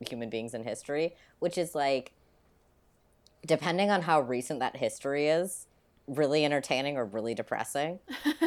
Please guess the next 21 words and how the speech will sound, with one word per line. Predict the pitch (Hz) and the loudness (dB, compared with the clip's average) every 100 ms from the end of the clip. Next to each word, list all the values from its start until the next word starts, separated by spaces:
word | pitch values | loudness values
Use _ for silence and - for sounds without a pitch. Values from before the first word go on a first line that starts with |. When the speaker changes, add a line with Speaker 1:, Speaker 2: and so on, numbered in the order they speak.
| 330 330 - 330 285 | 0 0 -2 -2 4
Speaker 1:
Um, | 175 175 160 156 147 135 - _ | 6 8 8 6 2 -8 -14 _
<laughs> | _ - - 277 269 | _ -6 4 6 6
truly. | - 247 165 160 - 165 - 605 | 8 6 6 2 -2 -4 -8 0
'Cause | - 208 | 6 6
it's | 208 | 6
like, | 208 175 - | 4 4 4
oh, | 226 233 | 4 4
it's, | - | 4
like, | 202 190 - | 2 2 0
this | 175 190 139 | -2 -4 0
guy | 156 143 156 | 2 2 2
from, | 156 147 | -2 -2
like, | 139 139 - - - - - - | -2 -2 -4 -16 -20 -20 -20 -10
um, | 139 139 135 131 113 - 139 | -4 -2 -2 -4 -10 -12 -10
German | 120 143 139 135 | -4 -2 0 0
aristocracy. | 123 123 - 131 - 123 117 | 0 0 2 2 2 -2 -2
That's | 98 165 - | 2 2 2
fun | - 107 107 - - | 0 2 0 -8 -2
to | 120 | 0
learn | 104 92 | 0 -2
about. | 101 98 113 123 | -2 -2 -2 -4